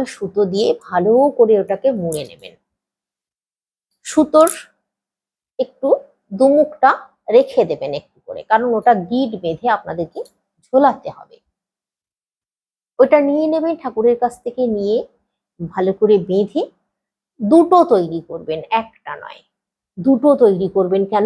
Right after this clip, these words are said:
বলছি, একটা আপনাদের ব্যবসার জায়গায় রাখবেন, তাহলে আপনাদের ব্যবসায় যদি মন্দা যায়, কেউ কোনো কিছু গুনতুক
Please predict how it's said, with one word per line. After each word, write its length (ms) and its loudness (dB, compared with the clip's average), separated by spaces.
বলছি, 380 0
একটা 360 -2
আপনাদের 460 0
ব্যবসার 640 -2
জায়গায় 440 -8
রাখবেন, 420 -6
তাহলে 360 2
আপনাদের 500 0
ব্যবসায় 720 0
যদি 400 0
মন্দা 500 2
যায়, 340 2
কেউ 160 -2
কোনো 260 2
কিছু 260 -10
গুনতুক 480 -2